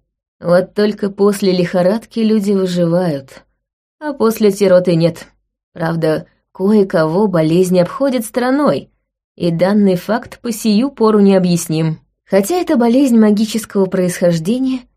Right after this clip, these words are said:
вылечить ее магическим же путем невозможно. Так что маг-медик, пользовавший Лаурине, только снял видимые симптомы — но не вылечил болезнь.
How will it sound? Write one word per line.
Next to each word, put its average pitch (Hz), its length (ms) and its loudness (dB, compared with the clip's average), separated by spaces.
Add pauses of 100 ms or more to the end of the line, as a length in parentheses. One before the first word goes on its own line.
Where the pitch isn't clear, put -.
(160)
вылечить 214 580 -2
ее 202 180 2
магическим 190 680 0
же 170 120 0
путем 170 400 0
невозможно. 156 680 -2 (480)
Так 120 240 -6
что - 220 -2
маг-медик, 175 920 0 (300)
пользовавший 220 720 0
Лаурине, 247 600 0 (360)
только 311 300 -2
снял 254 320 2
видимые 208 480 4
симптомы — 175 800 0 (340)
но 277 140 4
не 247 160 4
вылечил 190 480 2
болезнь. 147 500 -2